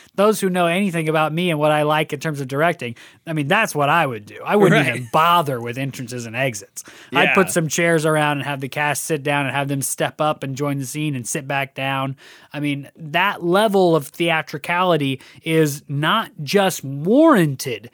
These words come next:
Speaker 1: by the script, but required by this story.
Speaker 2: Mm-hmm. Yeah, very encouraged and, and will resonate deeply within this play if, if you, if you make those design choices.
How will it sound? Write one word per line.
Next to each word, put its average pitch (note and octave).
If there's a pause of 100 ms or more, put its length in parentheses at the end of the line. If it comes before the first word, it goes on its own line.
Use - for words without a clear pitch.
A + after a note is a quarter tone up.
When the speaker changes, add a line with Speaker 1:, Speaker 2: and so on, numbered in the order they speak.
(200)
Speaker 1:
by C#3+
the C#3
script, - (260)
but D3+
required E3
by C#3+
this D3+
story. D#3+ (240)
Speaker 2:
Mm-hmm. C3+ (520)
Yeah, B2+ (420)
very D#3+
encouraged D3+ (260)
and, C3+
and B2+ (140)
will D#3
resonate C#3
deeply C#3
within A#2+
this A#2
play A#2
if, A2
if B2
you, A#2
if B2
you B2
make C3
those A2+
design G2+
choices. -